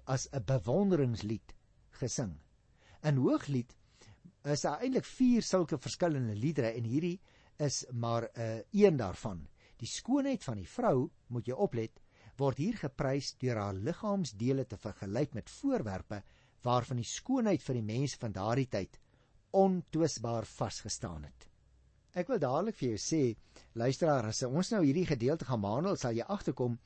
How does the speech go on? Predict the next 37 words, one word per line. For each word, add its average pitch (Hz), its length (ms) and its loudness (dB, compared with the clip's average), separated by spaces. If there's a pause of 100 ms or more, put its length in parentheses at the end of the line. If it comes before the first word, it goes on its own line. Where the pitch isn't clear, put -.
(260)
'n 135 120 2
mens 185 280 4
voel 277 200 0
eintlik 208 300 0
so - 80 2
'n 151 60 2
bietjie 190 240 0
verleë 139 680 2
toeskouer 117 600 0 (440)
wanneer 131 260 2
jy 127 80 4
hierdie 156 380 2
uiters 233 460 -4
private 139 760 -4
en 131 140 -4
intieme 135 520 0
gesprek - 640 -4 (400)
tussen 135 300 2
die 110 80 -2
bruid 113 360 -2
en 113 100 -4
die 104 80 -4
bruidegom 101 500 -4
lees. 95 400 -6 (520)
Want 165 140 2
jy 160 100 -2
sien, 170 260 2 (460)
die 175 160 6
twee 240 220 4
minnaars 214 540 2 (120)
is - 160 -6
so 311 320 2
oorweldig 156 920 2
deur 135 200 4
liefde 127 540 2
vir 135 180 0
mekaar, 127 520 0